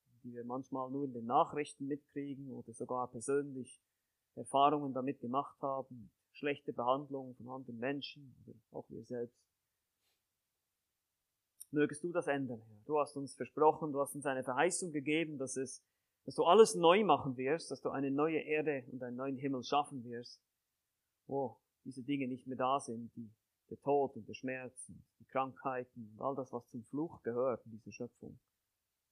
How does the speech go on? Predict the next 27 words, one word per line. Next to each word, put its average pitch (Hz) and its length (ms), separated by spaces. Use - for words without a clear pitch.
Ein 120 140
Leben 131 440
in 135 140
glücklicher 139 640
Beziehung 147 460
mit 110 180
dir, 135 340
von 120 80
Angesicht 135 540
zu 123 100
Angesicht. 120 580
Das - 200
wünsche 151 300
ich 131 120
jedem, 135 440
das 120 160
wünsche 135 260
ich 120 160
uns, 135 480
dass - 200
wir 127 220
uns 131 200
danach 123 300
sehnen, 120 480
mehr 127 220
und 113 100
mehr. 113 260